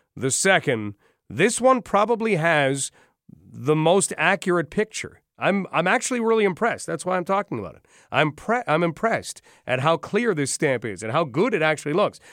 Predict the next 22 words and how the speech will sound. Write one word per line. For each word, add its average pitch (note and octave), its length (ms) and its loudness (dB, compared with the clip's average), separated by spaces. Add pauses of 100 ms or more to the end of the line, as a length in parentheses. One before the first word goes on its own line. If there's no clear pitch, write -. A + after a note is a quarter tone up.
(140)
I'm B3 100 -4
not G#3+ 140 4
going E3 240 2
out C#3 140 2
to A#2 80 -8
get G3+ 240 0
one, G2 320 -8 (380)
but C#3 360 0 (300)
I D3+ 120 4
was F#3+ 180 0
impressed B3 500 -4
by G3 140 0
the G3 80 -2
look A3 200 -4
of - 100 -10
it. - 80 -20 (680)
News A3+ 340 4
is G3 120 0
next G3+ 300 4
with D3 120 -2
Jacqueline F3 340 2
LaBelle. D3+ 320 0